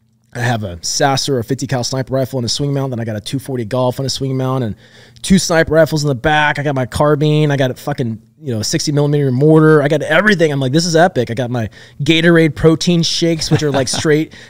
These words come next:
Speaker 1: garbage, you know, that's, you know, and I'm just, like, this, like, big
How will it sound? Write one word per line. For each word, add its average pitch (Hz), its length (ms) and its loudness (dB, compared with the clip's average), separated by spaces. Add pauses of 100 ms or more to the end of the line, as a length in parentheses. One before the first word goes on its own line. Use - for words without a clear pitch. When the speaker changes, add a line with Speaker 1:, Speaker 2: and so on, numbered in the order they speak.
(140)
Speaker 1:
garbage, 156 760 4
you 160 80 2
know, 160 160 2
that's, 147 200 0 (440)
you - 60 4
know, 151 100 6
and 143 80 4
I'm 151 100 6
just, 131 180 -2
like, 139 100 2
this, 131 180 0
like, 98 240 -6
big 135 420 4